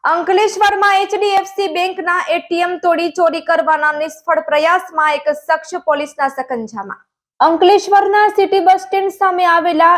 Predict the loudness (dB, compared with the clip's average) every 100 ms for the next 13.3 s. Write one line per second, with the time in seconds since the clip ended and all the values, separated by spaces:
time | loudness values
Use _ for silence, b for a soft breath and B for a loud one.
0 | 4 2 2 0 2 2 0 -6 -4 -2
1 | -2 -4 -6 -4 0 2 2 0 -4 -2
2 | -6 -4 -6 -4 -4 -4 -4 _ 0 0
3 | 0 -4 -6 -4 -4 -4 -4 -4 -6 -6
4 | -8 -10 _ _ 2 2 2 2 2 2
5 | 0 2 0 2 2 2 2 0 0 2
6 | 2 4 4 4 2 2 0 0 -2 -2
7 | -2 -2 0 0 2 0 0 0 2 2
8 | 0 -2 -2 -2 -4 -10 -12 -14 _ 0
9 | 0 2 2 2 2 2 2 0 2 0
10 | 0 2 2 0 -2 -2 0 -2 -2 -4
11 | -2 0 0 -4 -2 -2 -2 -2 0 2
12 | 4 4 2 0 -4 -4 0 0 0 -2
13 | -4 -6 -10